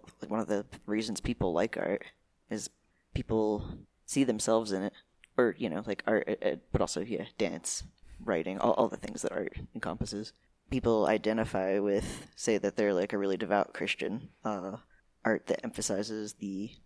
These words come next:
values of Christianity and, I guess, sort of the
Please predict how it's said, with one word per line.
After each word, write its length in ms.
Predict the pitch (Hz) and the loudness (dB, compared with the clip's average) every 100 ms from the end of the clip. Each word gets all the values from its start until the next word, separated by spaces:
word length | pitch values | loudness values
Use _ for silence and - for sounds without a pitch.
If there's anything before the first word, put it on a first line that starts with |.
| _ _ | _ _
values 400 | - 117 104 110 | -2 0 0 -2
of 100 | 107 | -4
Christianity 720 | - 110 - 98 101 101 104 107 | -2 -2 -2 -4 -4 -4 -4 -4
and, 320 | 104 107 110 - _ - - | -6 -10 -12 -16 _ -20 -8
I 60 | 110 | -4
guess, 180 | 107 - - | -4 -4 -4
sort 200 | - 113 | -2 -2
of 160 | 104 104 - - _ _ | -2 -6 -10 -18 _ _
the 320 | 120 98 101 | 0 2 2